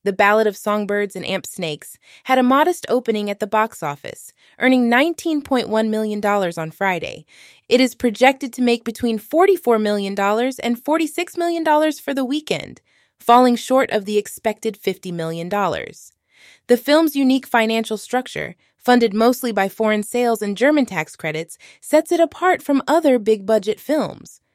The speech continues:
The reception to the film has been mixed, with a cinema score of B plus and higher ratings among younger female audiences.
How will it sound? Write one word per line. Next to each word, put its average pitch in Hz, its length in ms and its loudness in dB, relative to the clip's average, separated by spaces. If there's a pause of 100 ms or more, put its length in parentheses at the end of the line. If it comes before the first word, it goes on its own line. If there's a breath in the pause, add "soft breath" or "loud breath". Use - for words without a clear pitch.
(300)
The 262 140 2
reception 311 540 0
to 247 120 0
the 208 100 -2
film 202 280 -4
has 180 200 -6
been 175 220 -6
mixed, - 500 -10 (100)
with 202 200 -2
a 180 140 0
cinema 202 420 -2
score 165 300 -4
of 165 180 -6
B 190 160 -6
plus 160 340 -6
and 175 140 -8
higher 226 340 -2
ratings 156 400 -6
among 185 300 -4
younger 196 280 -2
female 180 420 -6
audiences. 165 760 -12